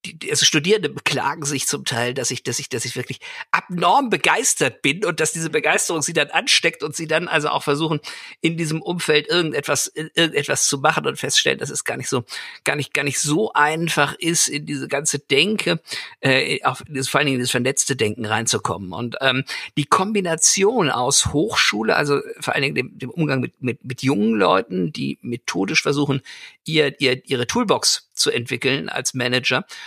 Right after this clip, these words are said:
und, äh, dann den, den, den, den, den Managern in der Weiterbildung oder auch bei einem Vortrag oder Diskussionen, die wir in der Praxis haben. Ich hatte heute Mittag wieder so eine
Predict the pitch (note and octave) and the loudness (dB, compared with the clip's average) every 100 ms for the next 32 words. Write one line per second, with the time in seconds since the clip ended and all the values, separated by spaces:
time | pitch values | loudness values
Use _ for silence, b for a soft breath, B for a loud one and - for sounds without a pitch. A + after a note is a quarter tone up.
0 | B B - C3+ C#3 C#3 C3+ C3+ - C3+ | B B 2 4 6 4 2 0 0 4
1 | B2+ B2 D3+ C3+ D#3+ D3+ C#3+ C3 C3 B2+ | 4 2 0 0 0 -2 0 0 0 -2
2 | B2+ B2 C3 B2 A#2+ A#2 A#2+ A#2+ A2 - | -2 -4 -4 -6 -6 -6 -6 -6 -8 -8
3 | A#2+ B2 D3+ D#3+ D#3 C#3+ C#3 C3+ B2 D3 | -6 -2 -2 0 2 2 0 -2 2 2
4 | D#3 D3 C#3+ C3+ C3 C#3 B2 - B2+ C3 | 2 2 2 2 2 2 2 2 0 -2
5 | - - E3 E3 - C#3 C3+ C3+ C3 B2+ | -4 2 2 2 4 4 4 2 -4 -4
6 | C3+ - - D#3 D#3+ D3 D3 C3 B2 - | -4 0 0 2 2 2 0 2 2 2
7 | C#3+ - C3+ B2+ C3+ C3 B2+ B2 A#2+ C#3+ | 0 0 0 2 2 0 -2 -2 -2 0
8 | B2+ B2+ A2+ A#2 | 0 -2 -4 -4